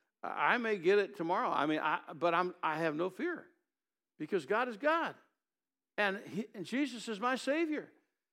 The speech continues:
And he is not only my Savior and Creator, he's my great physician. And he can heal me if he wants to. He can keep me from getting it if he wants to.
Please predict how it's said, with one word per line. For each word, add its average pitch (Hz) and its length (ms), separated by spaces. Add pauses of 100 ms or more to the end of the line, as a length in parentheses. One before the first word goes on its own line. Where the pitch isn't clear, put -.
(200)
And 208 120
he 277 220
is 175 280
not 233 200
only 247 160
my 208 100
Savior 220 600 (240)
and 185 140
Creator, 233 520 (160)
he's 277 180
my 262 120
great 240 260
physician. 247 640 (680)
And 208 320
he 247 200
can 214 180
heal 294 240
me 320 160
if 240 80
he 220 100
wants 247 360
to. 294 200
He 226 140
can 208 160
keep 294 180
me 269 100
from 240 180
getting 262 220
it 254 80
if 202 60
he 220 120
wants 254 320
to. 254 240